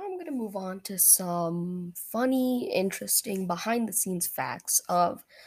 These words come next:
Star Wars. And we're gonna start off with episode one. So in episode one, Liam Neeson, who played Qui-Gon Jinn,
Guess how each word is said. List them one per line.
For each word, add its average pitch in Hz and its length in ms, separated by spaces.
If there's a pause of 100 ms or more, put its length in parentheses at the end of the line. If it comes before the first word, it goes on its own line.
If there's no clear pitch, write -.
Star - 360
Wars. - 240
And 233 140
we're 254 80
gonna 285 140
start 226 280
off 196 260
with 180 380 (360)
episode 175 580
one. 170 480 (540)
So 196 240
in 302 120
episode 302 380
one, 190 320
Liam 226 240
Neeson, 180 380
who 180 160
played 175 300
Qui-Gon 196 540
Jinn, 170 400